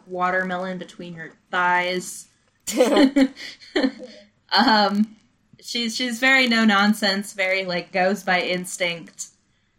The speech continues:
Speaker 1: just, like, naturally really good at the sport kind of person, whereas Satoru, by contrast, is someone who, like,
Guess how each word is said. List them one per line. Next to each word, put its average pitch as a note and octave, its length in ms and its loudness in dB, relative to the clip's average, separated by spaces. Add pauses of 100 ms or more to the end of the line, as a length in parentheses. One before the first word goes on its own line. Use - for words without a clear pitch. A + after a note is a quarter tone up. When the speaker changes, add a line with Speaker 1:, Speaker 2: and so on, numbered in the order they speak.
(100)
Speaker 1:
just, F3+ 320 -8
like, E3 440 -6 (220)
naturally F3+ 580 -2
really F3 240 -8
good E3+ 180 -6
at E3 120 -10
the - 60 -20
sport E3 500 -10
kind E3+ 180 -12
of D#3+ 80 -20
person, E3 520 -10
whereas D#3 540 -10 (600)
Satoru, F#3+ 600 0
by F3+ 160 0
contrast, F3 720 -2
is E3+ 100 -12
someone E3 440 -12
who, E3+ 100 -16
like, D#3+ 380 -14